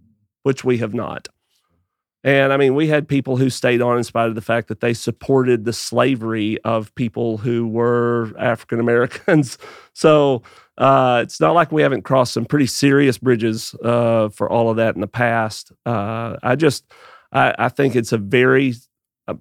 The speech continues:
I wanna protect the rights of the messengers. The messengers elected that person. I don't think a noisy minority ought to be able to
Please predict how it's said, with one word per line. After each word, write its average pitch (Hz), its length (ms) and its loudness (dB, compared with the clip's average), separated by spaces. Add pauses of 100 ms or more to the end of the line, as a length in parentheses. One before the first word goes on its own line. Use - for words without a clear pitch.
I 127 80 4
wanna 170 180 4
protect 147 300 0
the 123 60 -2
rights 120 280 0
of 113 60 -6
the 110 60 -4
messengers. 113 560 -2
The 113 60 -4
messengers 113 440 -2
elected 113 380 -2
that 110 200 -2
person. 110 560 -2
I 120 140 0
don't 139 240 -2
think 123 180 0
a 110 80 2
noisy 143 580 4
minority 110 920 0 (380)
ought 127 260 2
to 135 80 -4
be 123 160 2
able 117 640 0 (400)
to 120 580 2